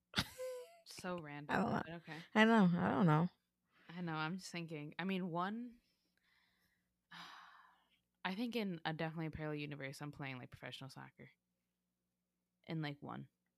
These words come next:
Speaker 2: Another
Speaker 1: Yeah,
Speaker 2: one, I'm
Speaker 1: I,
Speaker 2: pla-,
Speaker 1: I
Speaker 2: I'm,
Speaker 1: agree.
Speaker 2: I'm a doctor for sure.
Speaker 1: Yeah.
Speaker 2: I'm
Speaker 1: Yeah,
Speaker 2: definitely a
Speaker 1: I can see
Speaker 2: doctor.
Speaker 1: that.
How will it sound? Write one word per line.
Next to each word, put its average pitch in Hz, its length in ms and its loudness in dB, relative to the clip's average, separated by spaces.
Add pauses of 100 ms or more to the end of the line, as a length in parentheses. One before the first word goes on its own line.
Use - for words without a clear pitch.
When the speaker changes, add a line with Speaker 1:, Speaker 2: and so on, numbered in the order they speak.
(520)
Speaker 2:
Another - 280 6
Speaker 1:
Yeah, - 20 2
Speaker 2:
one, - 160 2
I'm 151 140 8
Speaker 1:
I, 143 60 4
Speaker 2:
pla-, - 100 0
Speaker 1:
I 160 40 4
Speaker 2:
I'm, 190 180 4
Speaker 1:
agree. - 100 2
Speaker 2:
I'm 185 100 2
a 185 60 2
doctor 156 500 0
for 143 140 -10
sure. 135 320 -10 (1500)
Speaker 1:
Yeah. 143 300 8 (920)
Speaker 2:
I'm 139 120 4
Speaker 1:
Yeah, - 0 -
Speaker 2:
definitely 175 280 2
a 170 60 -2
Speaker 1:
I 165 60 4
can 156 140 4
see - 180 -6
Speaker 2:
doctor. - 20 -6
Speaker 1:
that. 151 100 -12